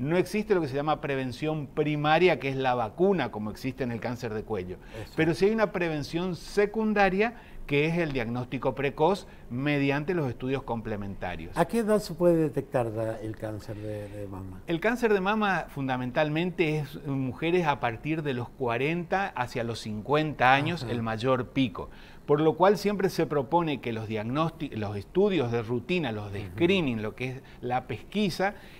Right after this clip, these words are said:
Speaker 1: iniciarla a partir de los cuarenta años aproximadamente. Eh, de acuerdo a los factores de riesgo, uno puede iniciarlo antes,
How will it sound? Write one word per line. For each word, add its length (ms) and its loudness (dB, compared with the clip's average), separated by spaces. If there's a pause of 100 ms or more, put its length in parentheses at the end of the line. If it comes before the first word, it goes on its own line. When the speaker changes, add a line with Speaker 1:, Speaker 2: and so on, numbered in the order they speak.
Speaker 1:
iniciarla 640 2
a 80 -2
partir 380 -2
de 120 -2
los 120 -4
cuarenta 720 2
años 280 0
aproximadamente. 1080 -2 (300)
Eh, 440 0
de 120 4
acuerdo 340 4
a 40 8
los 140 2
factores 460 0
de 80 4
riesgo, 480 2
uno 240 0
puede 220 0
iniciarlo 580 0
antes, 480 2